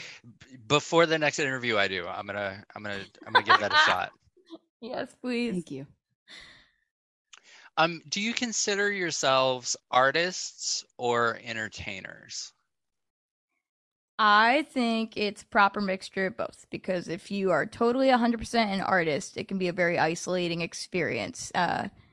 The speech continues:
Speaker 2: I think being an entertainer kind of implies that you have a relationship with your audience. Um,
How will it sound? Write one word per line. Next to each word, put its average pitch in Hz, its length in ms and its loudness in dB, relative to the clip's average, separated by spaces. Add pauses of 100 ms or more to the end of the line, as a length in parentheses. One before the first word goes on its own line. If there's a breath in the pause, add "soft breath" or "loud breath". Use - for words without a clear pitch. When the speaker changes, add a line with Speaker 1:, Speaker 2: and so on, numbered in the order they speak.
(160 soft breath)
Speaker 2:
I 214 120 4
think 233 220 0 (680)
being 247 280 6
an 269 120 8
entertainer 233 920 4
kind 214 280 4
of 202 100 2
implies 202 540 6
that 202 100 0
you 196 100 4
have 190 80 0
a 196 60 0
relationship 185 640 0
with 180 180 -4
your 160 140 0
audience. - 720 0 (460 soft breath)
Um, 160 520 6